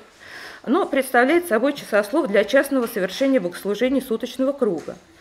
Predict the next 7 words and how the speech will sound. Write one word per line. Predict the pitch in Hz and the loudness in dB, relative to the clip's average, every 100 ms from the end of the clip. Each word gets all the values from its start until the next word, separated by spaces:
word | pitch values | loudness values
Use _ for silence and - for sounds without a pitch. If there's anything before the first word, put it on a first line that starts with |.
| - - | -20 -4
что | - | 0
было | 214 247 | 4 4
для | 233 220 | 6 4
русской | 262 240 - | 4 2 -2
церкви | 208 349 403 - | 0 0 0 -2
традиционной | 208 254 247 - 330 240 175 | -2 -2 -2 0 2 2 0
практикой. | - 151 139 - - - | -2 -6 -6 -14 -20 -20